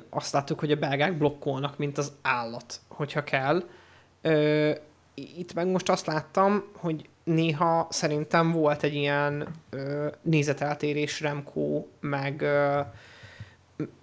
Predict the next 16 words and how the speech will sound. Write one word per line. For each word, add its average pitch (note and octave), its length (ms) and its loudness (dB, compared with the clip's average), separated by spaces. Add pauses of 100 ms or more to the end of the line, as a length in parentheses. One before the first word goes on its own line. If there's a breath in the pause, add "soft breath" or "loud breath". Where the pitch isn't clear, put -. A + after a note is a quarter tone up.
(640)
meg D#3 240 -2
Van D3+ 140 4
Aert C#3 200 -4
között, E3+ 500 -2 (160)
és - 200 -4
így D#3+ 260 -2
nem E3+ 240 4
az C#3+ 160 0
volt, D3+ 240 4
hogy D#3 120 0
egymásért C#3+ 580 -2
dolgoznak, E3 560 4
hanem D#3 240 2
néha D#3 240 -2
így D3+ 200 0
egymással D3 800 -2